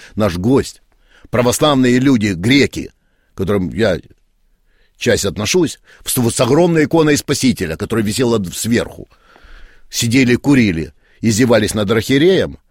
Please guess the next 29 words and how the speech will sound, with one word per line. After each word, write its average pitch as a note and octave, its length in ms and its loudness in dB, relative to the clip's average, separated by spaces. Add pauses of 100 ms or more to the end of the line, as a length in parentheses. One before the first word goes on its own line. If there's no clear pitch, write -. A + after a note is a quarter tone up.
(160)
а B2 100 -4
мусульманин-турок C3 1000 2 (260)
провел A#2+ 320 2
любовь A#2 400 2
и A2 80 -6
милосердие. F2 760 -2 (380)
И - 40 -14
теперь C3 280 0
я D3 160 2
к - 80 -4
вам A2+ 260 -2
даю G#2 280 -2
вопрос: F#2 260 -4
кто - 240 -2
ближний? D2+ 520 -6 (220)
Я G#2+ 160 -4
не A2 80 0
буду G2 220 0
нюансы C#3 340 2
рассказывать, E2+ 400 -4
дело D#2+ 460 -4
отде-, F2+ 260 -2
отдельной F2 320 -2
передачи. E2+ 540 -4 (320)
Так A2 160 -2
что B2 100 -2
если C3 340 2
мы C3+ 140 4
здесь, A2+ 420 -2